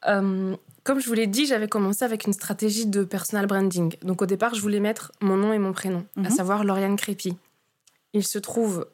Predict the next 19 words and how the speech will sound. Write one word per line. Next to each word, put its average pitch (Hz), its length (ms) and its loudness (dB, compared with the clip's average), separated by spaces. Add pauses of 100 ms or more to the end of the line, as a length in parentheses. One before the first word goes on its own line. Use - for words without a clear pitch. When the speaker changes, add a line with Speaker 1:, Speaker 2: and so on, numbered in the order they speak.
(220)
Speaker 1:
que, 208 220 2 (880)
malgré 190 340 2
tout - 140 -8
l'amour 190 400 2
que 226 120 0
j'ai 208 100 0
pour 208 160 -6
mon 180 140 -2
nom 185 180 0
et 180 60 0
mon 170 140 2
prénom, 170 360 -4 (720)
euh, 185 200 2
personne 285 400 0
ne 311 60 4
sait 285 160 -2
les 254 140 2
écrire 269 300 -2
convenablement. 247 600 2